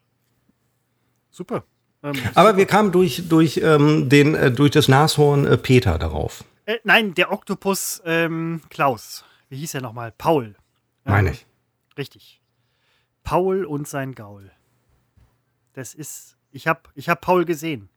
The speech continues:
Speaker 1: Also den echten,
Speaker 2: <laughs>
Speaker 1: nein, ich hab den echten Paul gesehen. Ich war da. Paul war seit ungefähr
Speaker 2: Ist das jetzt die Geschichte?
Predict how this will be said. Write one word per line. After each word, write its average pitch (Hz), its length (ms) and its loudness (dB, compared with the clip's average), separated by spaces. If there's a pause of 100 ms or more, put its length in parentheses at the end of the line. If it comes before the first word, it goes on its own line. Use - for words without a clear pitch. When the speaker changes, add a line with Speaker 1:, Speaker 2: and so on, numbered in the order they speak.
(640)
Speaker 1:
Also 151 200 -2
den 127 220 4
echten, 165 260 0
Speaker 2:
<laughs> - 120 -16
Speaker 1:
nein, 214 260 4
ich 175 140 -4
hab 202 160 -2
den 175 160 -2
echten 180 440 -8
Paul 165 320 -4
gesehen. 107 400 -14 (540)
Ich - 160 -12
war 147 160 4
da. 131 320 -4 (2250)
Paul 180 360 2
war 160 200 2
seit 143 320 -4
ungefähr 156 440 -10
Speaker 2:
Ist 147 60 0
das 143 180 4
jetzt 226 160 6
die 170 80 4
Geschichte? 143 540 4